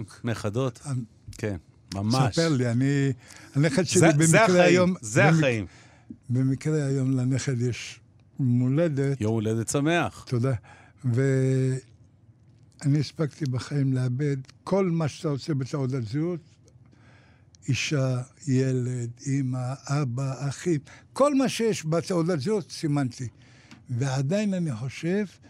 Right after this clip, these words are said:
Speaker 1: שאלוהים נותן לנו את הכוח בשביל אלה שנשארו, לחיות. אז נכון שיש לך נפילות מדי פעם, אבל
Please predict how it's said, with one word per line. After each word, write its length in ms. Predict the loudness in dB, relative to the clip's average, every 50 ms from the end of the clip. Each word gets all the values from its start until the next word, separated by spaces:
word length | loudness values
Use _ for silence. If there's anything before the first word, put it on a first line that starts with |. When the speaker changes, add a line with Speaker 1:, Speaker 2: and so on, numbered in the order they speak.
| -20 -20 -20 -20 _
Speaker 1:
שאלוהים 600 | -20 -16 -8 -4 -2 0 0 0 0 0 0 0 0
נותן 320 | -2 -4 -4 -6 -4 -4
לנו 260 | -2 -2 -2 -2 -4 -6 -8
את 60 | -10
הכוח 520 | -14 -12 -8 -6 -4 -4 -4 -4 -6 -8 -12 -16 -20 -20 -20 _ -20 -20 -20 _ _ _ -20 _ _ -20 -20 _ -14 -8 -6
בשביל 380 | -6 -4 -4 -4 -4 -4 -4
אלה 220 | -4 -2 -2 -2 -4
שנשארו, 720 | -6 -6 -6 -4 -4 -6 -6 -8 -8 -6 -2 -2 -2 -2 -2 -6 -12 -20 -20 -20 -20 -20 -20 _ -4
לחיות. 520 | -2 -2 -2 -2 0 0 0 2 0 -2 -6 -12 -20 -20 -20 -12 -8
אז 160 | -6 -4 -2 -2
נכון 380 | -2 -2 -2 -2 -2 -2 -2
שיש 280 | -2 -2 -4 -4 -4 -6
לך 140 | -6 -4 -2
נפילות 600 | -2 -2 -2 -4 -4 -2 -2 -2 -2 -2 -4 -4
מדי 220 | -4 -2 -2 -2 -4 -6
פעם, 380 | -6 -4 -4 -2 -2 -2 -4 -6 -8 -12 _ -20 -20 -20 -18 -16 -10 -8
אבל 420 | -6 -4 -2 -2 -2 -2 -2 -4